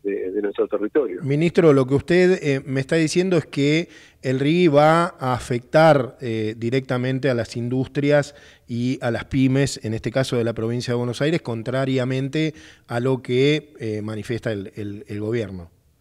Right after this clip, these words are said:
Speaker 1: No, t-, totalmente, totalmente, porque, a ver, eh, hagamos un ejercicio de que viene una empresa con doscientos millones de dólares, donde no tiene por qué justificarlos,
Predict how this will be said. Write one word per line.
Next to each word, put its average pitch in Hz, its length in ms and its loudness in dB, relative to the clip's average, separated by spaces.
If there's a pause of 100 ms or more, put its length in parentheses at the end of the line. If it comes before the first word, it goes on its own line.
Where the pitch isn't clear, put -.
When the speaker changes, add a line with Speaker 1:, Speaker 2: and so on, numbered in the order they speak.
(580)
Speaker 1:
No, 185 400 0 (100)
t-, 160 80 -2 (180)
totalmente, 165 720 2
totalmente, 156 520 0
porque, 127 380 0
a 120 80 2
ver, 139 280 2
eh, 104 500 0 (540)
hagamos 165 260 2
un 147 100 2
ejercicio 135 600 0
de 127 180 2
que 147 380 0 (520)
viene 143 240 2
una 139 120 2
empresa 143 560 0
con 98 360 -2
doscientos 127 500 2
millones 147 300 2
de 151 140 2
dólares, 180 440 2 (160)
donde 113 640 0 (600)
no 117 240 0
tiene 143 260 0
por - 200 -6
qué - 100 -2
justificarlos, 202 920 0